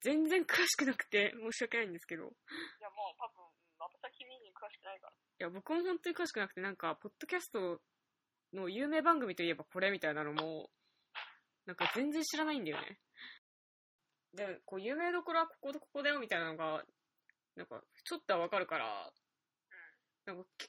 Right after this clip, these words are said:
Speaker 1: き-、聞くんだけど、あんまおもろくないんだよね。おもろい基準が、なんか、こう、ニッチなんだと思う、僕の。
Speaker 2: うん。
Speaker 1: そのなんか、ラジオ番組？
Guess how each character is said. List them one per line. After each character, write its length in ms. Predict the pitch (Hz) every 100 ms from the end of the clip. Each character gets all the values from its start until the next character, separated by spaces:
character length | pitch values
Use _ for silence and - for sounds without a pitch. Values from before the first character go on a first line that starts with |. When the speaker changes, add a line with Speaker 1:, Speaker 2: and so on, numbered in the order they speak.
| -
Speaker 1:
き-、 100 | -
聞 20 |
く 120 | 381 339
ん 60 |
だ 100 | 220
け 100 | 185
ど、 100 | 160
あ 40 | 196
ん 60 |
ま 80 | 202
お 60 | 269
も 100 | 339
ろ 80 |
く 100 | -
な 100 | 254
い 100 | 247 180
ん 40 |
だ 80 | 170
よ 80 | 202
ね。 180 | 208 _ _ _ _ - - _ _ _ _ _
お 240 | - -
も 160 | 226 320
ろ 100 | 392
い 60 | 370
基 160 | 415
準 220 | 277 196 170
が、 460 | 160 160 80 - _ _ _ _ _ _ _ _ _ _ _ _ -
な 120 | 208
ん 60 | 220
か、 300 | 156 151 - - -
こ 100 | 311
う、 20 |
ニ 120 | 233
ッ 80 | 320
チ 140 | - 180
な 80 |
ん 60 | 170
だ 80 | 160
と 80 | 156
思 160 | 151
う、 20 |
僕 200 | 151 151
の。 100 | 151
Speaker 2:
う 20 | 156
ん。 60 | - _ _ _ _ _ _ _ _ _ _ _ - 175 165 151 151 -
Speaker 1:
そ 140 | 202
の 60 | 180
な 60 |
ん 40 | 165
か、 100 | 160
ラ 100 | 185
ジ 140 | 254
オ 60 | 277
番 200 | 349 269
組？ 320 | 160 151